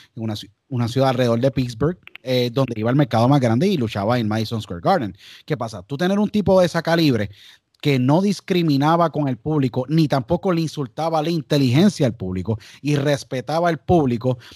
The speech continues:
y a niveles globales era una sensación y fue un fenómeno como él, que en su mejor momento ganaba quince mil dólares semanales en Japón. Dato curioso para muchos los que no sabían.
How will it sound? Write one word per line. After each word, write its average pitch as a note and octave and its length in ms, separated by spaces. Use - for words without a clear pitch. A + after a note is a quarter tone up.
y C3+ 100
a C3+ 60
niveles C3+ 320
globales D3 560
era C#3 160
una E3 280
sensación D3 460
y D3 40
fue C3+ 160
un C3 60
fenómeno D#3 420
como D#3+ 260
él, C3+ 140
que D3+ 80
en C3 80
su B2+ 100
mejor A2+ 240
momento D#3+ 380
ganaba D3+ 260
quince C3 300
mil A#2+ 160
dólares D#3 340
semanales D#3 880
en C#3 120
Japón. C3 460
Dato C3+ 400
curioso D3 480
para C3 160
muchos C#3 300
los D3+ 100
que C#3+ 100
no C#3 120
sabían. E3 420